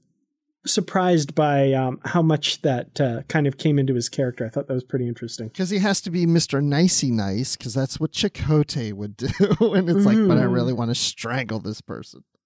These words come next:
Speaker 1: And there's something really scary about having a conversation with somebody that seems totally normal,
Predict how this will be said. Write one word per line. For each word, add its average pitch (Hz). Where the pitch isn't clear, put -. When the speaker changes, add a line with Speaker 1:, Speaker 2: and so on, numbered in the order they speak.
Speaker 1:
And 226
there's 254
something 277
really 196
scary 202
about 147
having 165
a 147
conversation 160
with 143
somebody 127
that 139
seems 156
totally 147
normal, 143